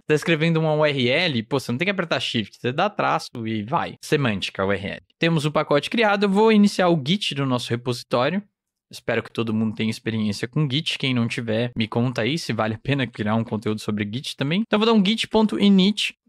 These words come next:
git init ponto, pra iniciar esse repositório. Então, a partir de agora, a gente tem uma pastinha aqui, L, L A, uma pastinha chamada Git, onde a gente vai versionar o nosso projeto. Agora, eu quero subir esse nosso projeto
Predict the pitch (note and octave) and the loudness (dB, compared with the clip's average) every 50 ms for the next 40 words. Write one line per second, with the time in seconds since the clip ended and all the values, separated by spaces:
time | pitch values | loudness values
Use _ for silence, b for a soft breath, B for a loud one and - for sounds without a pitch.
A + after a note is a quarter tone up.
0 | _ - D#3+ F3 E3 - G#3+ F#3+ F3+ F#3+ - - - - D3 B2 G#2+ G2+ - - | _ -6 -4 -4 -2 0 0 0 0 -2 -4 -6 -4 -2 -2 0 -2 -2 -6 -12
1 | _ _ _ _ _ _ _ - D#3 E3 F3 F3+ F#3+ F#3 - - F#3 D#3+ E3 D#3+ | _ _ _ _ _ _ _ -2 0 0 0 0 0 -2 0 0 0 2 2 0
2 | D#3 D#3 - - D3+ D#3 D#3 - D#3 D#3 F3+ E3+ - G#2 G#2 G#2 G#2+ A2+ - E3 | 0 -2 -2 0 -2 -2 -2 -2 -2 -2 -2 -2 -2 -2 -2 0 -2 0 0 0
3 | F3 G3 G3+ - D#3 - E3 D#3 D#3 - E3+ D#3+ E3 C3+ B2 C#3+ E3 F#3 F#3 D3+ | 0 0 0 -2 -2 -2 -2 -4 -2 -2 -2 0 0 2 2 2 2 2 2 0
4 | A2+ G2+ - _ _ _ _ _ _ _ _ - A2 A2+ C3+ D3 - - D3 - | 0 -2 -6 _ _ _ _ _ _ _ _ -4 -2 0 0 0 0 -2 -4 -2
5 | - C3+ C#3 D3 D3+ D3 - - - - B2+ B2+ C3 C3+ C3+ C3+ C3+ C3 C3 C3 | 0 0 2 2 0 0 -2 -6 -8 -4 -2 0 0 2 2 2 2 2 2 2
6 | C3 B2+ C3 - D3+ D#3 - - - - D#3+ F3 F3+ D3+ A2+ G2+ - - E3+ G3+ | 0 -2 -2 -2 -2 -2 -2 -4 -2 2 2 4 4 4 2 0 0 0 0 0
7 | G3+ G3+ _ _ _ _ _ _ - - A2 A2 A2 A2 A2+ A#2 A#2 A#2 A#2+ A#2 | 0 0 _ _ _ _ _ _ -6 -2 0 2 2 4 2 2 2 0 0 -2
8 | D#2+ B1+ - _ _ _ _ _ _ _ _ _ _ _ - A#2 G#2+ A2 C3 D3 | -4 -6 -8 _ _ _ _ _ _ _ _ _ _ _ -4 -2 0 0 0 0
9 | - - _ _ - D3 D3+ C#3+ D3+ D#3+ D#3 - - C#3+ D3 C#3+ - - D3+ C#3+ | -2 -4 _ _ 0 0 0 2 2 0 0 0 -2 -2 -2 0 0 0 -2 0
10 | C#3 C#3+ D3+ C#3 A#2+ C#3+ G3 - - - - - - _ _ _ _ - - - | 0 0 -2 -2 -2 -6 -6 -4 -4 -4 -4 -6 -6 _ _ _ _ -20 -20 -18
11 | - - - - - D3 C#3 C#3 C3+ C3+ C#3 B2 C#3+ C#3 C3+ C3 C3+ C#3 C#3 - | -18 -18 -8 -2 0 0 2 2 2 0 0 0 0 0 0 2 2 0 0 0
12 | - F3+ D#3+ B2 A2 A2+ A#2 A#2 A2 - - - C#3+ C#3+ B2+ G#2+ F2+ - - _ | 0 0 0 2 2 2 2 0 0 -2 -4 -2 0 0 0 0 -2 -4 -6 _
13 | _ _ - G#3 G#3+ G3 F#3+ G#3 A#3 A3 G#3 G3 F#3+ G3+ G3 G3 - - G#3+ F3+ | _ _ -2 -2 0 2 4 4 4 4 4 2 2 2 0 0 0 -2 -2 -2
14 | D3 D#3+ F#3 F#3 - F#3 D#3+ D#3 D#3+ - - D#3 C#3 B2 A#2 B2 C#3 D#3 | -2 -2 -4 -2 -2 -2 -2 -2 -2 -4 -2 -2 0 0 2 0 0 0